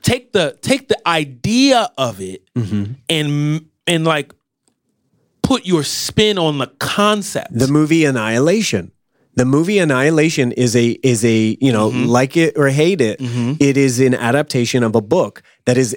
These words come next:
Speaker 2: extremely dissimilar, but it's about the concept, the
Speaker 1: Yeah.
Speaker 2: core, the, you know,
Speaker 1: Yeah.
Speaker 2: the nuts and bolts.
Speaker 1: Yeah.
Speaker 2: This is what it's about, but here's what I made it look like.
Speaker 1: Yes.
Speaker 2: Love that.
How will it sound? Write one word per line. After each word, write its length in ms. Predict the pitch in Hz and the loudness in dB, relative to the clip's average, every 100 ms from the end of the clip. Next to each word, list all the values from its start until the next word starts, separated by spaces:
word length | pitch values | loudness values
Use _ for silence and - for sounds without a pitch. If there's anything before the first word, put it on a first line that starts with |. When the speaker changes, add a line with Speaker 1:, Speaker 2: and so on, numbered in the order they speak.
| 151 | -2
Speaker 2:
extremely 680 | 139 - - 151 190 170 131 | -2 -4 0 2 4 2 2
dissimilar, 760 | 120 117 175 185 117 98 107 - - - | 0 -2 0 0 0 -2 -10 -16 -14 -2
but 180 | 139 | 0
it's 140 | 127 123 | 0 -2
about 420 | 117 117 113 - | -2 0 0 -2
the 100 | 101 | -6
concept, 680 | - - 156 135 - 107 - | -6 -2 -2 -2 -4 -8 -4
the 100 | 117 | -2
Speaker 1:
Yeah. 240 | 139 127 113 | 0 0 2
Speaker 2:
core, 520 | 160 156 135 101 101 _ | 2 2 0 -4 -12 _
the, 180 | 127 123 | 0 0
you 220 | 131 131 | 0 0
know, 60 | 120 | 2
Speaker 1:
Yeah. 120 | 139 | 0
Speaker 2:
the 120 | 123 | 0
nuts 420 | 123 147 165 - 156 | 0 0 -2 -2 -2
and 240 | 131 104 | -2 0
bolts. 500 | 143 135 - - - | 0 0 -6 -16 -6
Speaker 1:
Yeah. 240 | 139 127 92 _ | -2 -2 -2 _
Speaker 2:
This 200 | - 196 | 0 0
is 140 | 143 117 | -4 -4
what 180 | 113 104 | -4 -4
it's 140 | - | -6
about, 460 | 104 147 143 107 120 | -4 -2 -4 -2 -4
but 100 | 113 | -2
here's 380 | - 180 147 | 2 2 0
what 200 | 120 113 | -6 -6
I 80 | 95 | -6
made 200 | 95 101 | -6 -4
it 80 | 95 | -4
look 300 | 101 160 - | -2 -2 -2
like. 240 | 101 - _ | -18 -20 _
Speaker 1:
Yes. 440 | 147 107 - - | -2 -2 -8 -4
Speaker 2:
Love 500 | 101 123 190 269 208 131 | 2 2 4 2 2 0
that. 380 | 110 95 - | -2 -4 -8